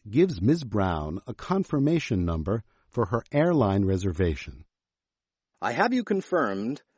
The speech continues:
Speaker 2: on flight twenty-three, leaving Atlanta at ten fifty-five A M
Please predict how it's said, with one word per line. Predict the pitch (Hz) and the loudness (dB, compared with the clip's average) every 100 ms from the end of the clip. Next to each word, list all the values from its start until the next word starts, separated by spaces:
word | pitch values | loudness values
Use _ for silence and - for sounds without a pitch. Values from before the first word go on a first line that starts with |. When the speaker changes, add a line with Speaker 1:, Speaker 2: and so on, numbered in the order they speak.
| - | -6
Speaker 2:
on | 104 | -4
flight | 101 127 135 - | -4 -4 -4 -4
twenty-three, | - 214 208 - 196 123 78 57 _ _ _ - | -2 -2 -2 0 2 0 -2 -16 _ _ _ -4
leaving | 127 190 214 | 2 4 4
Atlanta | 185 135 151 175 190 | 2 0 -2 0 0
at | 101 98 | 0 -4
ten | - 196 226 | -2 0 0
fifty-five | 214 196 180 190 170 165 - | -2 -4 -2 0 2 0 0
A | 139 196 | 2 4
M | 143 90 90 110 | 4 -2 -6 -10